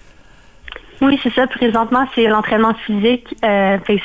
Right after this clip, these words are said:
c'est juste beaucoup d'entraînement dans le gym, puis vélo de montagne, vélo de route, tout ça. Euh, puis ensuite, on recommence le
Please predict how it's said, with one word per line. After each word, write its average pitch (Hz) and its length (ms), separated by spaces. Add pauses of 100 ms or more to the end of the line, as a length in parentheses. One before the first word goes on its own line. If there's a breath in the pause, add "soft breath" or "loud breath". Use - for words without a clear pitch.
c'est 214 100
juste 202 220
beaucoup - 180
d'entraînement 208 440
dans 196 140
le 202 140
gym, 202 400
puis 190 380
vélo 196 240
de 196 40
montagne, 196 460
vélo 202 220
de 190 120
route, 214 160
tout - 220
ça. 254 100 (520 loud breath)
Euh, 202 240
puis 196 120
ensuite, 208 280
on 214 60
recommence 214 420
le 214 100